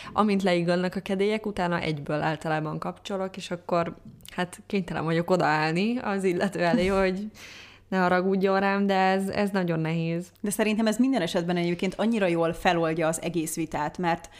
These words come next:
Speaker 2: a másik félnek is ezzel azt közvetíted, hogy látod az ő oldalát, megérted, és, és próbálsz, ö,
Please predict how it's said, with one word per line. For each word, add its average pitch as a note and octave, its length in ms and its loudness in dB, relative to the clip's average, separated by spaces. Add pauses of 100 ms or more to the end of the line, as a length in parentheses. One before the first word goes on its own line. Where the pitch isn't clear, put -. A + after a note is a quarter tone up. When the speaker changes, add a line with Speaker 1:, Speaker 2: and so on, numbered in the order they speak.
(160)
Speaker 2:
a - 80 -8
másik A3+ 380 2
félnek F#3+ 420 2
is G3+ 140 -2
ezzel F3 260 0
azt F3 280 0
közvetíted, F3 760 0
hogy E3 240 0
látod E3 340 2
az E3 140 -2
ő F3+ 120 4
oldalát, F3 720 2
megérted, F3 800 2
és, E3 220 -2
és - 240 -6
próbálsz, E3+ 680 0
ö, E3+ 260 0